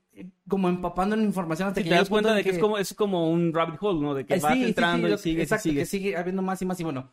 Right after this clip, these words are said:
Speaker 1: ojalá que les guste tanto como me gustó a mí. Me, me clavé bastante en este tema y ojalá que les parezca interesante. Hoy les voy a hablar de la extraña desaparición de la familia Jameson. Aclaro desde un inicio que es Jameson, no como J.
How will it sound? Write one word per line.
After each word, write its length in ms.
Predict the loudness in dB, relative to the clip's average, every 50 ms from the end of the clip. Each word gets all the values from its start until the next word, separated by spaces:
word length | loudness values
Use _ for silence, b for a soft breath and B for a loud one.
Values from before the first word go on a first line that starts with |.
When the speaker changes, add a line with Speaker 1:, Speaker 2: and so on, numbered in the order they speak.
| _ _
Speaker 1:
ojalá 240 | -6 -4 -4 -4 -4
que 80 | -4
les 80 | -4 -4
guste 140 | -4 -4 -4
tanto 180 | -4 -4 -4 -4
como 160 | -4 -4 -2
me 60 | -2
gustó 200 | -4 -2 -2 -2
a 40 | -2
mí. 220 | -2 -2 -4 -4 -6
Me, 380 | -6 -4 -4 -4 -4 -4 -2
me 180 | -4 -4 -4 -4
clavé 220 | -6 -4 -4 -2
bastante 320 | -4 -4 -6 -6 -6 -6 -6
en 60 | -6
este 140 | -4 -4 -4
tema 140 | -4 -4
y 20 | -4
ojalá 200 | -6 -6 -8 -8 -6
que 120 | -6 -6
les 260 | -6 -6 -8 -12 -18
parezca 340 | _ _ -12 -12 -8 -8 -6
interesante. 480 | -6 -6 -6 -6 -6 -8 -10 -12 -14 B B B B B -2
Hoy 100 | -2 -2
les 80 | 0 -2
voy 100 | -2 -2
a 40 | -2
hablar 400 | -2 -2 -2 -4 -4 -8 -14 _ _ _ _ _ _
de 140 | -6 -2 -2
la 80 | -2 -2
extraña 460 | -2 -4 -4 -2 -2 -2 -2 -2 -2
desaparición 760 | -2 -4 -4 -4 -4 -4 -4 -4 -2 0 0 0 0 -2 b b b b b b -4
de 100 | -2 0
la 120 | 0 -2
familia 480 | -2 -4 -4 -4 -2 -4 -4 -6 -8 -12 -10 -2
Jameson. 680 | 0 2 2 2 2 0 -2 -4 -6 -8 -8 -8 b b b b b b
Aclaro 420 | -4 -4 -4 -2 -4 -2 -2 -2 -2
desde 120 | -2 0
un 80 | 0 2
inicio 380 | 2 2 2 0 0 -2 -2
que 100 | -2 -4
es 140 | -6 -6 -8 -10 -4 -2
Jameson, 540 | 0 0 2 2 0 0 0 -2 -2 -2
no 140 | -2 -2 -4
como 240 | -4 -4 -4 -4 -4
J. 160 | -4 -4 -4